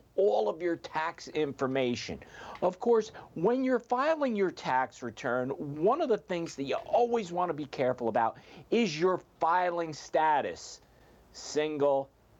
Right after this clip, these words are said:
married, head of household, married filing separately. All those things very much matter. And then, of course,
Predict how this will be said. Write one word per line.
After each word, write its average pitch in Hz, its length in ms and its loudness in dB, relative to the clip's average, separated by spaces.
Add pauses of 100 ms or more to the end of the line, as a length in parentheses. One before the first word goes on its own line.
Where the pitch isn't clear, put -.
(260)
married, 120 840 0 (140)
head 90 220 -4
of 90 100 -4
household, 120 800 0
married 87 420 -2
filing 95 380 -4
separately. 120 640 -2 (100)
All 247 240 6
those 220 400 2
things 147 500 -2 (260)
very 165 360 2
much 139 440 -2 (320)
matter. 120 420 0 (280)
And 170 120 0
then, 185 120 -2
of 175 140 -4
course, - 680 2